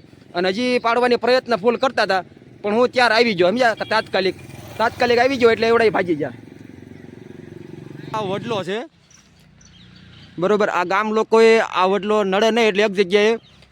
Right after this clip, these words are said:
મોટો ઉછેરીને, નાનો હતો અને મોટો ઉછેરીને અને આ એક અણે વાવ્યો હોય, બરોબર. હવે જોવો તમે આ કેટલો ડાળીઓ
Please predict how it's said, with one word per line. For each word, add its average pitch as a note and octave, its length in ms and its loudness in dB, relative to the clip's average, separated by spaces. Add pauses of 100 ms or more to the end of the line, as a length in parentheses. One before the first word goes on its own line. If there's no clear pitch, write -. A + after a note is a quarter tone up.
(160)
મોટો G#3+ 260 2
ઉછેરીને, G3+ 500 4
નાનો A3 340 2
હતો A#3 200 2
અને G3+ 120 2
મોટો G#3+ 320 0
ઉછેરીને G#3+ 540 2 (680)
અને G3+ 180 0
આ G#3 100 0
એક G#3+ 160 -4
અણે G#3+ 200 -2 (1900)
વાવ્યો G3+ 180 0
હોય, E3+ 120 2
બરોબર. G#3 300 -4 (460)
હવે E3 160 0
જોવો E3+ 280 4
તમે D#3 160 -4
આ D3+ 100 0
કેટલો F3 420 -4 (640)
ડાળીઓ F3 260 0